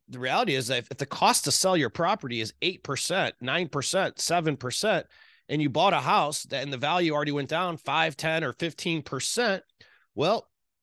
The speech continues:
you're underwater, folks, especially if you didn't put any money down."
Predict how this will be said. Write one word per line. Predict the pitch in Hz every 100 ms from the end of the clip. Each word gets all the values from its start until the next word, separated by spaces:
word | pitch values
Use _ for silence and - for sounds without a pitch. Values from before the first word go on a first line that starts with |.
| _ -
you're | 135 277 330
underwater, | 254 233 262 269 170
folks, | - 185 220 - - _ _
especially | 147 - - 320 330 - 226
if | 220 226
you |
didn't | 220
put | 220
any | 226 233
money | 226 269 226
down." | 277 349 370 104